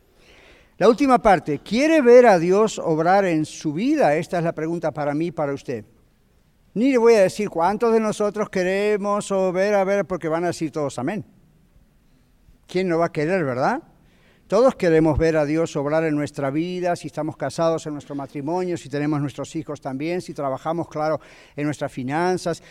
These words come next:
Todos queremos ver a Dios trabajar, aún más en la congregación. Usted dice, "Mire, se-, mire, pastor, todo lo que Dios ha hecho en la red en tan poco tiempo. Para mí esto es un poquito". Doy gloria a Dios, es maravilloso lo que Él ha hecho, pero esta es mi forma de pensar.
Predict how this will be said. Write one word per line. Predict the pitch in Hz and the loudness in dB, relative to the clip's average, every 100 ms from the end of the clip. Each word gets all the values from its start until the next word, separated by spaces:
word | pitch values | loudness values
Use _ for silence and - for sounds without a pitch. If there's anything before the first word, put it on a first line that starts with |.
| - | -20
Todos | - 190 208 | 0 2 2
queremos | - 175 180 165 | 2 0 2 2
ver | 170 170 | 2 2
a | 160 | 2
Dios | 160 160 | 0 -2
trabajar, | 160 151 165 175 | -2 -2 2 4
aún | 214 262 | 4 4
más | 247 285 311 285 | 4 6 4 2
en | |
la | 220 180 | 0 0
congregación. | 170 160 143 135 - 131 110 - _ _ | -2 -2 -2 -4 -4 -6 -6 -16 _ _
Usted | 165 202 | -4 -2
dice, | 220 220 | 0 -2
"Mire, | 240 311 311 | 0 0 0
se-, | 247 262 - | 0 -2 0
mire, | 226 277 277 | -2 -2 -2
pastor, | 208 233 - 254 247 | -2 -4 0 -2 0
todo | 254 | 0
lo | 247 | 0
que | 220 | -2
Dios | 220 233 - | -2 -2 -2
ha | |
hecho | 226 233 | -2 -2
en | 220 | -4
la | |
red | 202 226 | -2 -2
en | |
tan | 226 220 | -2 -4
poco | 202 202 202 | -4 -6 -6
tiempo. | 220 247 214 165 147 123 | -4 -4 -2 -2 -2 -2
Para | 156 147 | -4 -2
mí | 165 214 | -2 -2
esto | 214 214 214 202 | -4 -6 -4 -4
es | 196 185 180 - - - | -2 -4 -6 -10 -16 -12
un | 170 165 | -10 -6
poquito". | 180 156 220 226 135 104 - _ _ _ _ - | -6 -6 -10 -10 -10 -10 -14 _ _ _ _ -2
Doy | 175 254 | 2 4
gloria | 240 214 190 | 2 2 2
a | |
Dios, | 170 185 220 220 | 2 0 0 -2
es | 180 | -2
maravilloso | 180 160 156 151 175 226 214 220 | 0 0 -2 -2 0 -2 -2 -2
lo | 190 | -2
que | - 170 | -2 -4
Él | 175 | -2
ha | 185 170 | -2 0
hecho, | 185 240 - 165 - - - - - | 0 0 -2 -4 -4 -16 -20 -16 -4
pero | 175 | 0
esta | 196 - 233 | 0 2 2
es | |
mi | 196 | 2
forma | 185 196 196 185 | 2 2 2 4
de | 165 | 2
pensar. | 156 143 - 269 220 139 | 0 -2 0 2 2 0